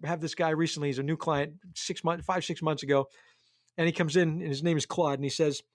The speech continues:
"Kevin, I, I listen to your radio show every single weekend. I, I make a point, if I'm not on the road, I go on the road to, to, to listen to your show." And he says, "God, you said one weekend about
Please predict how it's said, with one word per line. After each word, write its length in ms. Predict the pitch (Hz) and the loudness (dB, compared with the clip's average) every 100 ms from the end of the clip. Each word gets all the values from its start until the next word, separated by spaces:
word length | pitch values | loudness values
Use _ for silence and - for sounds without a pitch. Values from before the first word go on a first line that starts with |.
| _ _ _ _ _ _ - | _ _ _ _ _ _ -2
"Kevin, 360 | 220 214 196 165 | 0 0 -2 -2
I, 220 | 175 196 | 0 0
I 60 | 175 | 2
listen 260 | 220 214 | 0 2
to 40 | 180 | 2
your 80 | |
radio 220 | 185 180 160 | 4 4 2
show 160 | 156 | 0
every 200 | 170 196 | 2 0
single 240 | - 185 165 | 0 -2 0
weekend. 400 | 165 160 147 143 _ _ _ _ _ _ - - | 0 0 -2 -6 _ _ _ _ _ _ -20 -12
I, 100 | 165 | -8
I 100 | 147 | -2
make 200 | 160 185 | 0 0
a 40 | 160 | -2
point, 240 | 180 180 | 0 0
if 120 | 160 | 2
I'm 120 | 143 | 0
not 200 | 147 170 | 0 0
on 100 | 175 | 0
the 80 | 156 | 0
road, 220 | 156 160 | 4 4
I 80 | 139 | 4
go 180 | 127 151 | 2 0
on 80 | 151 | 0
the 60 | |
road 240 | 147 143 143 | 2 2 2
to, 100 | 151 | -2
to, 300 | - 160 160 - | -2 -4 -4 -4
to 80 | |
listen 240 | 156 156 175 | -4 -2 -2
to 20 | |
your 80 | 160 | 0
show." 280 | 269 208 - - - _ | 0 0 -2 -20 -20 _
And 100 | 175 | 0
he 60 | 180 | 0
says, 420 | - 196 175 151 _ _ _ _ _ _ _ - | 2 2 2 -2 _ _ _ _ _ _ _ -2
"God, 280 | 220 208 180 | 0 0 -2
you 140 | 170 185 | -2 0
said 240 | - 233 | 2 2
one 220 | 220 226 | 2 2
weekend 280 | 220 214 202 | 2 2 2
about 280 | 180 185 | 4 2